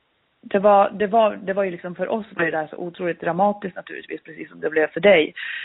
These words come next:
Eh, och jag tror att vi la fram det som att du, vi hade köpt en ny lägenhet där jag skulle vara och sådär. Och,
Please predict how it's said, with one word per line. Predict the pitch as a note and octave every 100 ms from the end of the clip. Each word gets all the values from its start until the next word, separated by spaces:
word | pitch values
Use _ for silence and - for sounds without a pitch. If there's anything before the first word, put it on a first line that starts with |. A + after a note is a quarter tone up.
| - -
Eh, | D#3+ D3+ D3+
och | D#3 E3
jag | E3+ D#3+
tror | E3+
att |
vi | D#3+
la | D#3
fram | D3+ E3 D#3 D3+
det | D3
som | D3+
att | D3 -
du, | D3
vi | D3 D3
hade | D3+ D3+
köpt | D3+ - - - - -
en | D3
ny | D3 C#3+
lägenhet | C#3+ D#3 D#3 - -
där | D2+
jag | - -
skulle | - D2+
vara | - - D#2+ D#2
och | -
sådär. | - - - -
Och, | D#3+